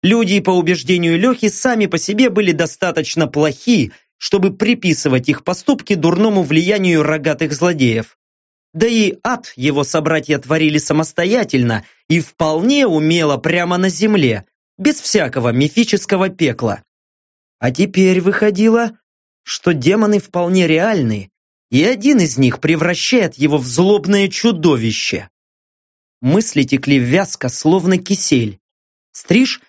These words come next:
отстранённо смотрел на Мию, завернувшуюся в полотенце,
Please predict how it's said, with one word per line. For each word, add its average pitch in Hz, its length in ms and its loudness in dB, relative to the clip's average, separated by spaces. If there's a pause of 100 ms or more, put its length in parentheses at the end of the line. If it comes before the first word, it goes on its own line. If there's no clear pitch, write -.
(140)
отстранённо 220 680 0
смотрел 180 500 0
на 131 140 2
Мию, 165 340 2
завернувшуюся 175 840 0
в - 80 -10
полотенце, 143 760 -2